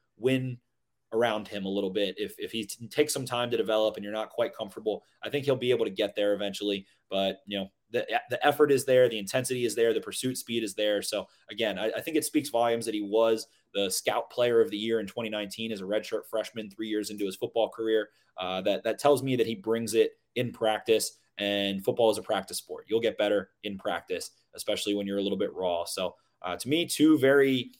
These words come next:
high impact players in Booth and Ojabo that pop when you're watching tape. Even if you're just watching someone else on their team or watching an opposing team,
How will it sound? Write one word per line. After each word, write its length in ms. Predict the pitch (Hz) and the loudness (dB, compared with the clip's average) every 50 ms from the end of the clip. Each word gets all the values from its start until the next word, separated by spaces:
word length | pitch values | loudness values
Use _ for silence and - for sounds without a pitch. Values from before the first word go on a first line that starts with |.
| _ _ _ _ _ _ _ _ _ _ - | _ _ _ _ _ _ _ _ _ _ -4
high 380 | - 147 156 156 156 165 - - - | 0 2 4 4 4 2 2 0 0
impact 500 | 147 165 160 123 156 156 151 151 - - | -2 -2 -2 0 0 0 0 0 -4 -2
players 480 | - 147 139 143 160 165 170 165 - | 2 4 4 4 4 2 0 -2 -2
in 200 | 95 113 113 104 | -4 -6 -4 -2
Booth 260 | 98 127 143 147 - | 2 2 2 2 2
and 100 | - 113 | 0 -2
Ojabo 560 | 117 - 107 117 117 120 127 131 139 135 135 131 | -2 0 2 2 2 2 2 2 2 2 2 2
that 200 | 160 170 - - | 2 0 -2 -4
pop 380 | - - - 131 123 - - - - _ _ _ _ _ | -4 2 4 4 4 4 0 -6 -18 _ _ _ _ _
when 100 | - 110 | -12 -6
you're 120 | 113 117 120 | -2 2 4
watching 340 | 131 143 147 - 156 131 131 | 4 4 4 2 -2 -4 0
tape. 400 | - 131 135 143 151 147 - _ _ _ _ - | 2 4 4 4 2 0 -4 _ _ _ _ -4
Even 180 | 123 143 147 | -2 -2 -2
if 80 | 135 123 | -2 -2
you're 100 | 135 131 | -2 -2
just 200 | 127 127 - - - - _ _ _ | -2 -4 -4 -8 -14 -20 _ _ _
watching 400 | 101 104 113 139 143 - 143 131 | -2 0 2 2 2 0 -2 -4
someone 300 | 131 - 143 135 127 117 | -4 -4 -2 0 0 2
else 360 | 120 135 147 147 - - - - | 2 2 2 0 -2 -4 -6 -6
on 160 | 107 117 117 | -6 -4 -2
their 140 | 117 110 - | -2 -4 -4
team 340 | - - 135 135 135 131 | -4 -6 -4 -4 -2 -2
or 60 | 117 107 | -2 0
watching 360 | 107 117 120 - - 120 113 | 0 0 0 -2 -4 -6 -6
an 60 | 101 | -6
opposing 400 | 95 - 117 127 127 123 127 120 | -4 0 0 0 0 0 -4 -6
team, 360 | - - 131 131 131 127 131 | -6 -2 0 0 0 0 -2